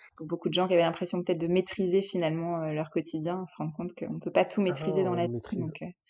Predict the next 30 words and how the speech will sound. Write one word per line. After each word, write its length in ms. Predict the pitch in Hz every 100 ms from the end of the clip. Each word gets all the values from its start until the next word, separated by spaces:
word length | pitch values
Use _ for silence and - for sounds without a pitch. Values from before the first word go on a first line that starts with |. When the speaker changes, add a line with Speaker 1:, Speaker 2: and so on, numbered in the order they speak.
| -
Speaker 2:
absolument 500 | 160 - - 139 131
rien 100 | 123
Speaker 1:
voilà. 100 | 139
Speaker 2:
dans 80 | 127
la 100 | 123
vie, 180 | 147 147
hein. 100 | 120 117 -
C'est, 80 |
on 220 | 120 120 175
Speaker 1:
Exactement. 580 | 170 180 143 113 165
Speaker 2:
subit 560 | - 127 127 139 156 156
et, 800 | 127 117 113 110 107 107 107 147
et 40 |
on 120 | 120 120
s'adapte. 580 | - 139 131 - - -
Voilà. 180 | 117 117
Speaker 1:
Et 60 | 180
on, 40 | 180 - -
voilà, 220 | 170 160
très 80 | 156
Speaker 2:
Exactement. 220 | 214 202
Speaker 1:
important, 380 | - - - 170
Speaker 2:
Et 60 | 165
les 100 | 160
choses, 80 | -
Speaker 1:
l'adaptation, 260 | 170 - 175
je 40 |
suis 60 | 180
bien 120 | 190
d'accord. 280 | 202 -